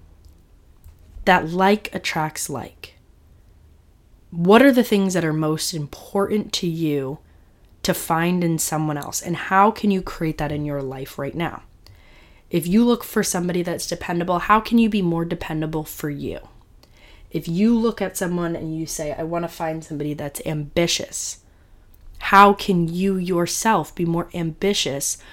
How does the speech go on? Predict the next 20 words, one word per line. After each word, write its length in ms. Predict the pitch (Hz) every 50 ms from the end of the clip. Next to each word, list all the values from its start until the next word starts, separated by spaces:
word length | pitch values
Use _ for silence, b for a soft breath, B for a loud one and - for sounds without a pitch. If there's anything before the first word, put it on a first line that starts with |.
| B B B
for 160 | - - 180
your 300 | 180 175 175 175 - - -
own 360 | - 185 180 180 185 185 180
independent 960 | - - 175 175 170 170 170 170 - - - - 170 165 165 165 165 160 156
individual 760 | - 165 165 160 170 151 156 160 160 160 165 156 156 147 147
goals? 680 | 151 - - 156 147 135 - - - - - - - - - b b b b b b b b b b b b -
If 200 | - 165 165 -
you 320 | 175 175 202 233 254 262
look 260 | 254 233 233 214 - -
for 160 | - 208 196
somebody 600 | - - - 170 160 160 156 156 151 151 156 - b b b b b b b
that 160 | - 175 175
is 140 | 170 165 -
gonna 120 | 165 165
be 200 | 151 156 147 - - -
kind 720 | - - - - 185 190 190 185 180 165 151 143 147 - - -
and 200 | 160 151 147 -
compassionate 920 | - 170 165 165 - - - - - 208 202 196 - - - 156 139 - - -
and 280 | 175 180 180 185 175
thoughtful, 540 | - 214 208 - - - - - - - -